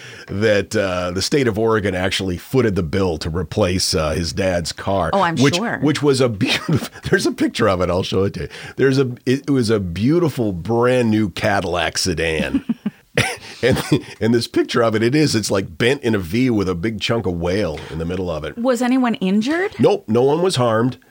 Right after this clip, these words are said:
Speaker 1: by the explosion or the falling debris. Chunks of the whale had to be collected and buried, obviously. K T, uh, K A T U television news reporter Paul Hinman provided a memorable account at the end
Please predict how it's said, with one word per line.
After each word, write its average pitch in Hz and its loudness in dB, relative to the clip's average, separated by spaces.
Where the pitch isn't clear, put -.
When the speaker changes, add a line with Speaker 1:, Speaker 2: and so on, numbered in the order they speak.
Speaker 1:
by 98 2
the 101 2
explosion 98 -2
or 180 4
the 202 0
falling 98 2
debris. 78 -6
Chunks 156 2
of 127 2
the 117 4
whale 120 2
had 117 2
to 104 0
be 95 -2
collected 92 -2
and 78 -6
buried, 90 0
obviously. 85 -4
K 151 2
T, 170 -2
uh, 110 0
K 147 2
A - 2
T 143 2
U 135 6
television 123 2
news 113 2
reporter 107 0
Paul 107 0
Hinman 104 0
provided 107 0
a 104 2
memorable 113 0
account 101 -2
at 85 -6
the 98 -4
end 98 0